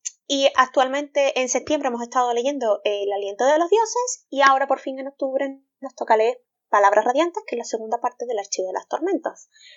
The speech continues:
Con lo cual, eh, hasta el ocho de noviembre estaremos inmersas en esa lectura de otras mil doscientas, mil trescientas páginas de Brandon Sanderson, que, por cierto, si no habéis leído al autor, recomendadísimo.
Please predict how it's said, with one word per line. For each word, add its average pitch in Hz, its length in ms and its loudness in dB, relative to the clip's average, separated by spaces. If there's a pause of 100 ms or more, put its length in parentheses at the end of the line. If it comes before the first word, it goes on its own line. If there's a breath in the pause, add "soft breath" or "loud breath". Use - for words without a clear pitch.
(200 soft breath)
Con 214 180 4
lo 208 140 8
cual, 247 300 8 (180)
eh, 220 380 2
hasta 214 360 0
el 196 300 -4
ocho 254 340 4
de 262 80 -2
noviembre 349 460 2 (120)
estaremos 240 440 -2
inmersas 233 600 -2
en 214 80 -12
esa 220 480 0
lectura 208 640 2 (320 soft breath)
de 220 220 8
otras 214 380 8
mil 240 280 0
doscientas, 220 600 0
mil 190 180 -4
trescientas 185 640 -4
páginas 330 420 0
de 208 160 4 (100)
Brandon 190 400 4
Sanderson, 320 580 0 (680 loud breath)
que, 208 320 4
por 175 120 -4
cierto, 190 380 0
si 185 300 -4
no 185 120 -16
habéis 190 160 -12
leído 185 260 2
al 180 120 -2
autor, 175 440 0 (500)
recomendadísimo. 190 1040 -4